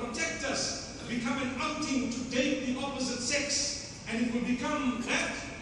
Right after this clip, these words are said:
which we watch those of other faiths doing, yet they also have the correct word at one stage. How did they deviate? It's important for us to know. They deviated,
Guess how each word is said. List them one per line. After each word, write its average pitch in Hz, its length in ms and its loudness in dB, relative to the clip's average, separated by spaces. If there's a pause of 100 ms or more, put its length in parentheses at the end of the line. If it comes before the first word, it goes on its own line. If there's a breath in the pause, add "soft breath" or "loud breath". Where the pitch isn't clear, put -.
which 233 280 0
we 240 120 6
watch 277 400 0
those 262 300 2
of 226 200 0
other 294 220 4
faiths - 720 -2
doing, - 460 4 (420)
yet 269 240 0 (260)
they 240 300 2
also 262 480 2
have 226 380 2
the 208 80 -2 (160)
correct 233 420 0
word 247 220 2
at - 120 0
one 196 160 -2
stage. - 460 -4 (880)
How 294 220 -2
did 294 160 0
they 277 180 2
deviate? 269 680 4
It's - 160 -2
important 294 440 0
for 277 140 -4
us - 200 -2
to 254 80 2
know. 254 280 0 (840)
They 220 120 0
deviated, 294 840 4